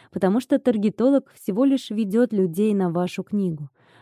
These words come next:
Но никакая реклама не заставит человека купить то, что ему не нравится. Восьмое.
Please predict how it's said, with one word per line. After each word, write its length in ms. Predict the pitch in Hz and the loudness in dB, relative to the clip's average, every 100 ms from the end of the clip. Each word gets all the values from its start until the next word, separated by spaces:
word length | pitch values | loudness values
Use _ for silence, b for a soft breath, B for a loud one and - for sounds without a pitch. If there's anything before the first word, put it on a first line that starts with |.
| b | b
Но 100 | 220 | 2
никакая 600 | 226 233 254 247 240 196 | 2 2 0 0 0 2
реклама 460 | 185 - 190 214 214 | 0 -2 -2 0 0
не 180 | 220 214 | 0 0
заставит 520 | 220 - 240 254 269 | -4 -2 -2 0 0
человека 440 | 254 220 240 247 | 0 0 0 -4
купить 400 | - 196 226 269 | -8 -6 -4 -4
то, 140 | - 226 | -4 -6
что 200 | - 247 | -4 -2
ему 220 | 226 190 | 0 0
не 140 | 185 | 0
нравится. 680 | 185 180 175 165 - - 151 _ _ _ _ _ _ | 0 0 -2 -4 -10 -18 -18 _ _ _ _ _ _
Восьмое. 680 | 185 190 - 185 175 160 147 | -2 0 0 -2 0 -2 -6